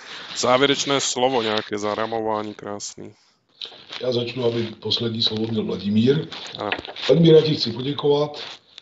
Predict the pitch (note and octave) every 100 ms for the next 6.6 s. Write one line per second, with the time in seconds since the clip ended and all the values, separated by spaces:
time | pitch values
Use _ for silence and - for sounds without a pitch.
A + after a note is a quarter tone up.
0 | - - - A#2+ D#3 D3+ A#2 A2 A2 -
1 | A#2 G2+ - A2 A2 A#2 G#2+ G#2 G2+ G#2+
2 | G#2+ G2+ G#2 G2 G2 F#2 - - F2+ F#2
3 | F2+ F2 - F#2+ G2+ A#2 A#2+ - - -
4 | - - - - - G#2 A2 A2 G#2+ F#2+
5 | G2+ G#2 G#2 - - - G2 F#2+ D3 B2+
6 | G#2 A2+ G#2+ A2+ - A2